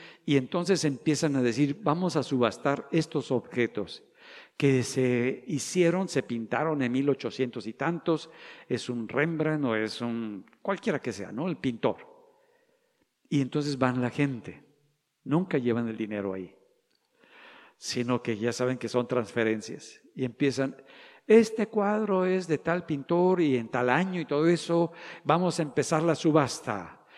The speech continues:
Empezamos con veinte mil dólares, ¡pac! Treinta mil, cuarenta mil,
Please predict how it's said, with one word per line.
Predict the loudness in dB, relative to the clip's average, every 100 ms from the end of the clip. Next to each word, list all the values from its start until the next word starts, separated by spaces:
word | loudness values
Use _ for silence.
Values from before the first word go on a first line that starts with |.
| -8
Empezamos | 0 0 0 0 0 0 -2 0
con | 2 2 2 -2 -6 -16 -20 _
veinte | 4 4 2 -2
mil | 0 2 4
dólares, | 4 2 0 -6 -14 -4
¡pac! | 0 0 -4 -16 -18 _ _ _ _ _ _ _ _
Treinta | -4 -2 0 0
mil, | 2 0 -6 -20 _ _ _ _ _
cuarenta | -2 -2 -2 -2
mil, | 0 0 0